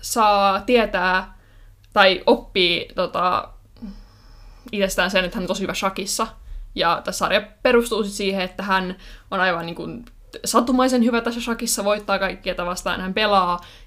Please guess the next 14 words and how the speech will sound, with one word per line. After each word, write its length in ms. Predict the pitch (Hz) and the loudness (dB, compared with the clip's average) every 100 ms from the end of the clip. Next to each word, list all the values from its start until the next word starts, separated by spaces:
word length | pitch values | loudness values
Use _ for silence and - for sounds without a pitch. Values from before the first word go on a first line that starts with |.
| - | -2
Ja 280 | 190 170 185 | 2 4 4
lapsesta 400 | 185 190 - 180 | 2 -4 -4 -4
asti 220 | - 180 | -4 -6
on 100 | 175 | -6
tosi 160 | 196 | -6
sellainen 600 | 185 170 175 175 170 175 - - - - - - | -4 -4 -4 -4 -6 -8 -14 -20 -20 -20 -18 -10
ehkä 480 | - 180 214 208 - | -8 -4 2 2 2
just 280 | 190 190 - | -4 -6 -2
sen 220 | 185 180 | -4 -2
orpouden 500 | - 185 - 160 180 | 2 2 0 -4 -4
takia 280 | 185 190 - | -6 -4 -6
vähän 160 | - 180 | -4 -6
sellainen 260 | - - 220 | -8 -4 -2
ulkopuolinen, 840 | 202 202 190 175 180 180 175 | -2 -2 -2 0 -2 -4 -8